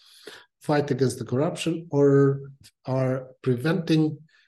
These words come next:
the structure, the political structure, getting too involved in the corruption.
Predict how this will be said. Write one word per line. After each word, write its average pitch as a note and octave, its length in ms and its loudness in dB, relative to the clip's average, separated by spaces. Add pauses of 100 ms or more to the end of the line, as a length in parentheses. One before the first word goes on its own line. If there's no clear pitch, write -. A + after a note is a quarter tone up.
(220)
the C3+ 100 -2
structure, - 600 -4
the B2+ 100 -4
political C#3 540 0
structure, C#3 520 -6
getting A#2+ 440 0
too B2+ 100 0
involved A#2+ 440 -2
in A#2 200 -6
the A2 120 -6
corruption. A#2 840 -4